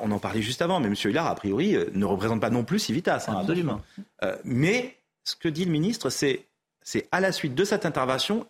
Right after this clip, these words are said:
Speaker 1: et de nombreux autres éléments que nous avons documentés
Speaker 2: Oui.
Speaker 1: depuis plusieurs mois.
Speaker 2: Oui.
Speaker 1: Et donc, en fait, on voit bien là qu'on est, en fait, dans la goutte d'eau qui fait déborder le vase, mais qu'on a tout un tas d'éléments, et cetera, qui vont nourrir un dossier qui permet ensuite de justifier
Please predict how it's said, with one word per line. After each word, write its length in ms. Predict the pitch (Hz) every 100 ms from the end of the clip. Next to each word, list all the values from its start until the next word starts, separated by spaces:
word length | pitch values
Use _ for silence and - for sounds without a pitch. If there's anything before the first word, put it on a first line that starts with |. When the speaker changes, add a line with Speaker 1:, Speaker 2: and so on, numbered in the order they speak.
| -
Speaker 1:
et 220 | 262 262
de 200 | 185 220
nombreux 540 | 208 190 165 165 208 180
autres 280 | - 160
éléments 380 | 151 131 127 202 - _ _ _ -
que 80 | 202
nous 240 | 208 180
avons 180 | 160 160
documentés 640 | 147 135 131 113 - 160 - _
Speaker 2:
Oui. 140 | 110 107
Speaker 1:
depuis 340 | 131 139 160
plusieurs 340 | 156 127 117 98
mois. 280 | 95 82 - _ - - _ _
Speaker 2:
Oui. 80 | 95 - -
Speaker 1:
Et 60 |
donc, 160 | 202 214
en 60 | 160
fait, 220 | 196 180
on 40 |
voit 140 | 123 170
bien 200 | 220 202
là 140 | 156
qu'on 200 | - 135
est, 240 | 147 131 -
en 120 | 92
fait, 320 | 101 135 131 -
dans 80 | 104
la 80 | 98
goutte 160 | 113 117
d'eau 140 | 160
qui 100 | 165
fait 120 | 131 113
déborder 320 | 107 101 101
le 80 | 101
vase, 340 | 170 226 160
mais 280 | 110 117 123
qu'on 260 | - 101
a 160 | 120 165
tout 200 | 170 156
un 60 | 139
tas 200 | 147 131
d'éléments, 500 | 127 123 127 123 120
et 40 |
cetera, 360 | 107 - 98 180
qui 120 | 143
vont 120 | 117 175
nourrir 280 | 165 151
un 80 | 127
dossier 380 | 113 104 170 208 - - _
qui 120 | - 135
permet 280 | 131 113
ensuite 420 | 131 120 - 165 113
de 160 | 214
justifier 600 | 214 185 - 127 - 165